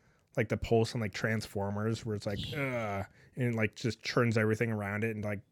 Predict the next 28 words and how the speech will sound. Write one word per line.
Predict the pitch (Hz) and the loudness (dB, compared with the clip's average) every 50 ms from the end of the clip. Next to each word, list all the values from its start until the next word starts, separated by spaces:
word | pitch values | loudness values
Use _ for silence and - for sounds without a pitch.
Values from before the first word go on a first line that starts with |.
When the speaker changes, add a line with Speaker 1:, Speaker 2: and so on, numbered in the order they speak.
| - 160 | -8 -4
Speaker 1:
you | 147 117 104 | -4 -2 -2
know, | 98 95 95 - _ _ _ _ _ _ - - - _ - - _ _ _ - - | -2 -4 -6 -8 _ _ _ _ _ _ -20 -20 -20 _ -20 -20 _ _ _ -2 0
Autobots. | 117 110 110 110 104 107 107 110 113 110 - - - - - - _ - | 0 2 2 0 0 0 0 0 0 -2 -4 -10 -16 -16 -18 -10 _ -2
Speaker 2:
I'm | 254 247 | 0 2
down | 226 208 196 190 | 2 2 2 2
with | 185 190 | 0 0
that. | - 185 208 - _ _ _ - - - - - | 0 -2 -2 -2 _ _ _ -20 -20 -20 -20 -16
Speaker 1:
It's | - - | -14 -14
like, | - - _ - | -14 -10 _ -6
psh. | - 147 135 113 101 - - - - - - _ _ - - - _ _ _ _ - - | -4 -4 -4 -4 -4 -6 -6 -8 -10 -12 -14 _ _ -20 -20 -20 _ _ _ _ -12 -4
That, | - 139 131 - | -2 -2 -2 0
that'd | - 135 156 247 247 | 4 6 6 6 6
be | 202 147 110 | 6 4 2
cool. | - - 135 156 123 98 - _ _ _ - | 2 4 4 4 4 2 0 _ _ _ -6
If, | 165 143 131 131 | -4 -4 -2 0
if | 135 123 117 | 0 0 2
there's, | - 127 123 120 | 4 4 4 4
like, | 120 113 | 2 2
just | 113 120 117 113 | 0 0 -2 -2
a | 107 | -4
p-, | 98 - - - - | -6 -6 -10 -8 -2
like, | - 127 120 110 | 2 2 2 2
a | 113 | 2
gay | 107 101 104 107 107 110 | 0 0 2 2 4 4
pulse, | 117 - 127 117 120 120 - - | 4 4 4 4 4 2 0 -2
it's | 104 - | -8 -8
like, | 98 87 - - - | -8 -10 -8 -2 0
"Ugh." | 170 147 139 127 120 110 101 95 92 90 | 2 2 2 2 0 -2 -2 -4 -4 -6